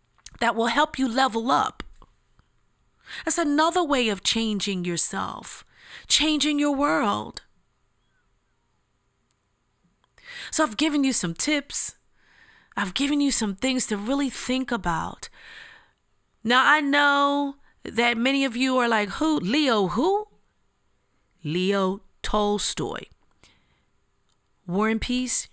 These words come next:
Remember that book? That huge, huge, huge book? Yes, I remember. In fact, I remember that coming on t-, P B S channel when I was a way, I was a wee little girl.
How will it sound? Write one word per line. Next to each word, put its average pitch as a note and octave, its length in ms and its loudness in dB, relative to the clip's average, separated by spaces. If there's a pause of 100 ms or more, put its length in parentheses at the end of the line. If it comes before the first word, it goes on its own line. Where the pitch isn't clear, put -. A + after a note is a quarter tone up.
Remember A3 340 -2
that C#4 200 0
book? D4 360 -6 (240)
That G#3+ 280 2
huge, C4+ 340 -2
huge, C#4 280 0
huge C#4 340 0
book? C#4+ 340 -2 (240)
Yes, G3+ 360 2
I G#3 80 2
remember. C4 500 2 (240)
In C#4 100 4
fact, C#4 260 2
I C#4 120 2
remember A#3+ 760 0
that A3 240 -2
coming A#3 340 -2
on G#3+ 200 -2
t-, - 140 -4 (280)
P C#4 160 4
B A3+ 220 0
S A3 220 0
channel F#3+ 300 0
when F#3 120 0
I F#3 80 2
was F3+ 160 0
a E3 300 2
way, E3 460 0
I F3 80 2
was E3 160 -2
a D#3 120 -2
wee G#3 360 0
little E3 240 -2
girl. - 440 -8